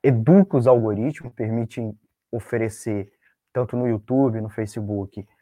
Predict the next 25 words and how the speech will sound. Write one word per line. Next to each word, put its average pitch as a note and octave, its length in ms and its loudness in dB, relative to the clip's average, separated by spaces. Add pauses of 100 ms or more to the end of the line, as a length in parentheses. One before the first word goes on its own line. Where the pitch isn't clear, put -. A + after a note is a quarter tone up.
(240)
outras D3 460 4
edições C3 580 0
do A#2 80 -4
programa, A2 600 -6 (420)
como B2 280 -2
também A2+ 260 -4
outros B2+ 600 0
programas A2+ 800 0
da A2 160 0
Web A#2+ 300 2
Rádio G2+ 320 -6
Censura F#2+ 420 -10
Livre. C#3+ 500 -2 (960)
Avisar D#3+ 560 8
que E3 120 2
amanhã D3+ 600 4
tem C3+ 140 -2
o C3+ 80 -2
programa B2+ 500 0
Cinema A#2 600 -6
Livre, D#3+ 560 0
com B2+ 260 -2
a B2 80 -2
crítica A#2+ 720 -4 (420)
do, A#2 440 0